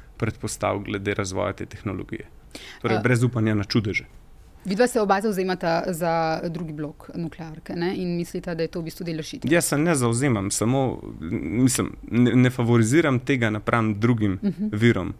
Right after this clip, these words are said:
Speaker 1: Eh, bi pa rekel, da moramo pa trenutno nekako izkoristiti vse opcije, vso tehnologijo, ki jih imamo, in ne upati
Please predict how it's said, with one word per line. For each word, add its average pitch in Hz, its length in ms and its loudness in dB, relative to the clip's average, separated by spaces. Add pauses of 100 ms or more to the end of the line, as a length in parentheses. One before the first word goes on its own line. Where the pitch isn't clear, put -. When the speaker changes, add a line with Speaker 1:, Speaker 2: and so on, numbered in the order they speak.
(140)
Speaker 1:
Eh, 98 160 -2
bi 120 200 0
pa 139 160 0
rekel, 135 320 -2
da 135 160 0 (340)
moramo 131 360 0
pa 127 120 -2
trenutno 151 580 -2 (520)
nekako 123 320 0
izkoristiti 131 600 -4
vse 127 240 -2
opcije, 139 400 -4
vso 127 200 -2
tehnologijo, 123 600 0
ki 123 100 -2
jih - 80 -4
imamo, 127 280 0
in 107 120 2
ne 120 120 2
upati 147 320 -2